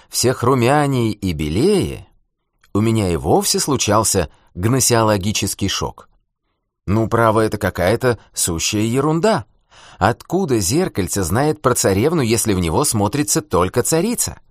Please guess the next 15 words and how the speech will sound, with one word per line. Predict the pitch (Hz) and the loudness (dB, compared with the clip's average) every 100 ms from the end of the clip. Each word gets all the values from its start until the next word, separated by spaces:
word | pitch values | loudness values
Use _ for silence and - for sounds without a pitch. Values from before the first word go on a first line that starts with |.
| _ _ _ - - - | _ _ _ -20 -12 -2
Не | 147 | 2
могла | 147 120 113 175 | 2 2 2 2
же | 165 | 2
молодая | 135 120 107 123 104 | 2 2 2 2 0
царевна | 98 78 80 127 160 | -2 -2 0 0 0
заглядывать | 104 82 80 85 113 127 101 | 0 0 0 0 0 -2 0
в | |
него | 110 117 147 | 0 2 -2
тайно. | - 220 240 113 73 58 _ _ _ | 0 0 2 0 -4 -10 _ _ _
Это | 85 98 | -6 -2
совсем | 92 78 - 85 87 131 | -2 -2 -4 -2 0 0
не | 180 | 0
в | |
её | 110 82 104 | -2 -2 -2
характере. | 180 233 226 90 65 | 0 -2 -2 -6 -8